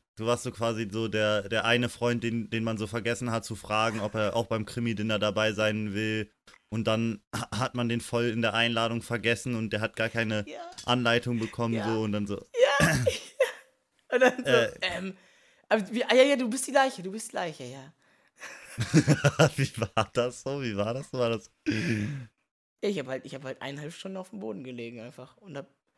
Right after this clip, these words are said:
Speaker 2: und, äh, und dann bin ich eingeschlafen.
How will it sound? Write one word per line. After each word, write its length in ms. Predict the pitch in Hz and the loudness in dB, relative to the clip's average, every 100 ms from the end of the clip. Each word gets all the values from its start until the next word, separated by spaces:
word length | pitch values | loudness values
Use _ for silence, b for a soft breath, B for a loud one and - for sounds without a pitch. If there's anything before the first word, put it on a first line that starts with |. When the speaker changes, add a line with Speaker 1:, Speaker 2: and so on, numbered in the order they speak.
| B B B B _ _ _ _ _ _ _ _ _ _ _ _ - | B B B B _ _ _ _ _ _ _ _ _ _ _ _ -10
Speaker 2:
und, 240 | 170 135 | -8 -8
äh, 140 | 147 117 | -8 -8
und 100 | 131 | -8
dann 100 | 131 | -8
bin 100 | 190 | -8
ich 120 | - | -6
eingeschlafen. 760 | 165 156 156 135 120 - 151 | -6 -6 -8 -10 -10 -12 -18